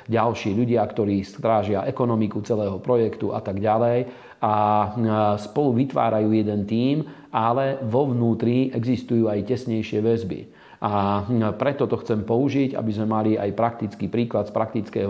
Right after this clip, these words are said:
života. V cirkvi je to tiež veľmi podobné, zvlášť preto, že, e, zbory, v ktorých slúžime, väčšina z nich, e,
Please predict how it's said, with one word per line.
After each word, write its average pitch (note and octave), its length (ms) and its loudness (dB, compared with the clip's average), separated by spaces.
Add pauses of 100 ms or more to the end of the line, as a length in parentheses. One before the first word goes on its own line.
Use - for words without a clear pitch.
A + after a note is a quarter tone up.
života. A#2 560 -2 (320)
V - 80 -20
cirkvi C#3+ 400 2
je - 20 -8
to A2+ 140 0
tiež C#3+ 240 -2
veľmi A2+ 320 2
podobné, A#2+ 720 0
zvlášť A#2 480 -2
preto, B2 560 2
že, A2+ 160 -2
e, G#2+ 220 2 (580)
zbory, A#2+ 560 2
v B2 100 -6
ktorých A2 300 0
slúžime, A#2 640 2
väčšina A2 400 -2
z G#2+ 160 -8
nich, A2+ 320 2
e, A#2 80 0